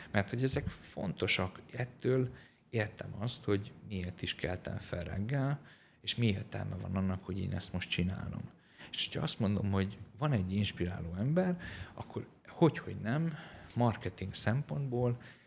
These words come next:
kifelé ő fog tudni jól nyilatkozni, mondjuk egy Forbes interjúban, egy t-, helyi tévé, vagy egy vár-, vagy egy, ö, országos tévében megkérdeznek egy szakembert, akkor azt fogják megkérdezni, aki jó dolgokat tud mondani.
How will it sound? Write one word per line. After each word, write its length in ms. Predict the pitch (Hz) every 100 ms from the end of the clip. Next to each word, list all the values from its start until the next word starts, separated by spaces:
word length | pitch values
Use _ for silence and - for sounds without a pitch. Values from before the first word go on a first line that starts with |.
| _
kifelé 540 | - - - 95 92 90
ő 140 | 113 95
fog 260 | - 85
tudni 280 | - 90 92
jól 200 | 95 92
nyilatkozni, 960 | 90 95 90 - - 92 87 92 87 87 - - - - -
mondjuk 320 | - 87 -
egy 320 | - - - - - - - - -
Forbes 400 | - 117 113 -
interjúban, 720 | 107 101 101 95 95 95 98 92
egy 460 | 87 87 87 - - - -
t-, 160 | - 107
helyi 280 | 113 113 101
tévé, 360 | - 101 92
vagy 180 | 90 90
egy 160 | 87 -
vár-, 320 | 98 98 95
vagy 160 | 95 87 - -
egy, 120 | 92
ö, 200 | 82 90
országos 580 | 104 104 - 92 95 -
tévében 500 | 95 92 95 87 87
megkérdeznek 760 | 95 - - 90 92 92 90
egy 100 | -
szakembert, 800 | - - 110 139 135 135 139 139 - - - - - -
akkor 240 | 120 69
azt 160 | 76 -
fogják 360 | 90 87 87
megkérdezni, 520 | 95 - 117 123 117
aki 260 | 113 113 123
jó 160 | 104 92
dolgokat 480 | 87 92 92 -
tud 220 | - - 101
mondani. 560 | 104 95 87 90 90